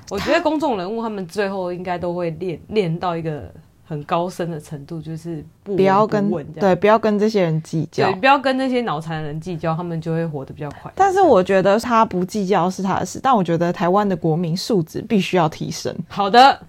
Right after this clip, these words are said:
Speaker 1: 这就是我们现在录这集 Podcast 的意义。
Speaker 2: 对，没错。就是佩，你觉得那些网络酸民的心态到底是什么啊？就是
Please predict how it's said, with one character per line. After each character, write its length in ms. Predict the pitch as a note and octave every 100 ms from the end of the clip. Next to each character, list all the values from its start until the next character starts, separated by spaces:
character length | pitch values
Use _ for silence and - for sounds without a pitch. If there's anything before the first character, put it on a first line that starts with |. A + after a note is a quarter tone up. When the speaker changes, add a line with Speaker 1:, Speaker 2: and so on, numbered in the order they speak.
| - G4
Speaker 1:
这 280 | D#4 -
就 100 | B3+
是 100 | B3+
我 180 | B3 G3
们 180 | F3 F#3
现 200 | A#3 A3+
在 160 | A3+ G#3+
录 180 | A3
这 160 | G#3+ G#3+
集 140 | F3+
Podcast 480 | F#3+ A3 G#3+ A3+ G3
的 140 | F#3 E3+
意 80 |
义。 280 | G3+ F#3+ F#3 - - _ -
Speaker 2:
对， 260 | A#3 F3+ F3
没 200 | F3+ F3+
错。 400 | B3+ G3+ - G#3 -
就 80 | E4+
是 40 |
佩， 240 | F4 F#4 B3+
你 400 | G#3+ F#3 G3 F3 -
觉 180 | - A3
得 80 | B3
那 180 | F4 D#4
些 180 | D4+ C#4+
网 300 | C4+ F3+ G3+
络 180 | C#4 C#4
酸 240 | C4 A#3
民 240 | B3+ F3
的 80 | E3+
心 280 | G#3 A3+ A3
态 200 | C4+ F3+
到 160 | G#3+ D#3+
底 80 |
是 160 | F3+ G3
什 160 | - -
么 140 | -
啊？ 100 | - A#3
就 100 | D4+
是 240 | E4+